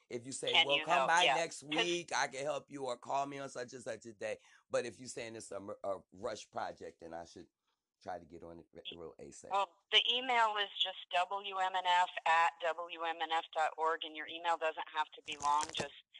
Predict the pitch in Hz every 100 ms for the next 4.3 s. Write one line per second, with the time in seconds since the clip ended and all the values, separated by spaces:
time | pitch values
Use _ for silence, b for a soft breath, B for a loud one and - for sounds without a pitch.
0 | B B - - 190 180 - 180 175 175
1 | 170 165 160 - 160 151 - - - -
2 | 165 160 156 - 165 - 156 156 170 160
3 | 170 _ _ _ _ _ _ - 160 160
4 | 151 170